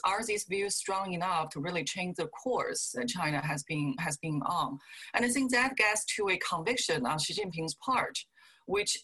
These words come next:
is that China needs a strong leader. China needs one voice. China needs one direction to proceed, because all these different views is only going to slow China down. So let's get it done, and then we can talk about whether we were successful.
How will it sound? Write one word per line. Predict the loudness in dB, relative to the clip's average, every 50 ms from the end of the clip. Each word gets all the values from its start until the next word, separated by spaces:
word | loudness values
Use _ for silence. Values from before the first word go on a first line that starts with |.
| 2
is | 2 2 2 0 2
that | 2 2 2 2 2 0
China | -2 -2 -2 -2 0 0 0 0
needs | 0 0 -2 -2 -2 -2 -2 -2
a | -2
strong | -2 -2 0 0 0 2 2
leader. | 0 0 0 0 -2 -2
China | -2 -4 -4 -4 -4
needs | -6 -4 -6 -6 -6 -4
one | 0 0 0 2 0 0
voice. | -2 0 -2 -2 -2 -4 -4 -4
China | -2 -2 -2 -2
needs | -4 -6 -6 -6 -4
one | -2 -2 -2 0 0
direction | 0 0 2 2 0 0 0 -2 -2 -2 -2
to | -4 -6 -6
proceed, | -6 -4 -2 -2 0 0 0 0 0 -2 -4 -4 -4 -6 _ _ _ -20 -20 -20 -20 -12 _ -2
because | -2 -2 0 0 2 2 2 2 2 2 4
all | 2 2 4
these | 2 0 0 0
different | 0 0 0 0 -2 -2 -2 -2
views | 0 0 0 0 0
is | -2 -2 -2 -2 -2
only | -2 0 0 -2
going | -2 -2 -4 -4 -4
to | -4
slow | -6 -4 0 0 0 0 0
China | -2 -2 -2 -2 0
down. | 0 0 0 0
So | -2 -2
let's | -2 -2 -2 0
get | -2 0 0
it | 0 0 0
done, | 0 0 2 0 0
and | 0 0
then | 0 0 2 2
we | 0 0
can | 0 -2 0
talk | 0 -2 -2 0
about | 0 0 0 0 0 0
whether | 0 0 0 0
we | -2 -2
were | -2 -2
successful. | -2 -4 -4 -2 -2 -2 -2 -2 -4 -6